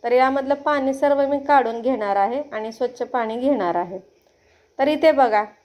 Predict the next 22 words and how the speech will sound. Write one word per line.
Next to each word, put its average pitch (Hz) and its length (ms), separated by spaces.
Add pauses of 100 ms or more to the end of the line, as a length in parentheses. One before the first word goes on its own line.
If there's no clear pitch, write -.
(260)
टोपलाभर 285 480
पाणी 285 320
घेतलेलं 233 440
आहे, 233 260
हे 262 200
पण 262 220
पाणी 262 360
कोमटच 240 560
आहे 202 200
आपलं. 185 360 (1040)
तर 269 120
हे 294 180
सगळी 311 380
वजडी 269 340
आपण 233 320
स्वच्छ 262 300
करून 247 360
घेतलेली 247 600 (1040)
पाण्यामध्ये 247 580
टाकून 262 440
घेऊया 208 380
आता. 208 220